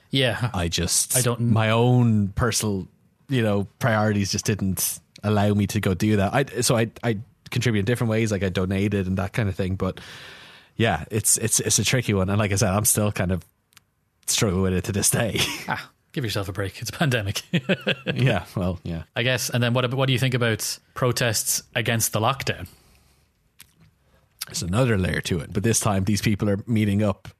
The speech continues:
Speaker 2: without wearing masks <laughs> and a lot of the time and, like, protesting, I think, a thing that's actively trying to benefit people. So I think it's, like, a question of motives. And for me, the motives of the Black Lives Matter movement are, you know,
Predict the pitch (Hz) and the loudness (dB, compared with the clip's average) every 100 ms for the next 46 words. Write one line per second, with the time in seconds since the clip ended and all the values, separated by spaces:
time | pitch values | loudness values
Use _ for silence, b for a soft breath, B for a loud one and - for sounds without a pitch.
0 | _ _ 117 135 180 151 127 117 113 113 | _ _ 2 2 4 4 4 4 2 4
1 | 117 - - - 165 - - 165 170 160 | 4 4 2 2 0 0 0 2 2 2
2 | 151 - - 120 110 110 107 110 101 101 | 2 2 0 2 2 2 2 2 2 0
3 | - 104 104 104 120 107 113 107 117 101 | 0 0 0 0 0 0 0 0 0 0
4 | 95 - 107 - 107 120 104 101 - 95 | 0 0 -2 -2 -4 0 0 0 0 -2
5 | - 107 104 98 - 95 95 92 - 92 | -4 -4 -2 -2 0 0 0 0 0 -2
6 | 90 - _ 95 101 - 131 - 156 180 | -2 -8 _ -2 -2 -2 -4 -4 -4 -4
7 | 180 - _ _ _ - 127 117 117 107 | -8 -10 _ _ _ -4 0 2 2 2
8 | 98 95 113 - 98 92 104 104 85 80 | 0 0 -2 -2 -2 0 0 0 -2 -6
9 | - - b b b b 107 - 104 110 | -10 -14 b b b b -4 0 0 2
10 | 107 98 101 98 90 92 85 87 - - | 2 2 2 2 0 -2 0 -2 -4 -2
11 | 92 92 98 90 87 85 90 98 87 82 | -2 -2 -2 -2 -2 -2 0 0 0 -4
12 | - 90 85 90 82 80 85 _ _ _ | -2 -4 -2 -2 -2 -4 -8 _ _ _
13 | - 80 80 | -10 -6 -6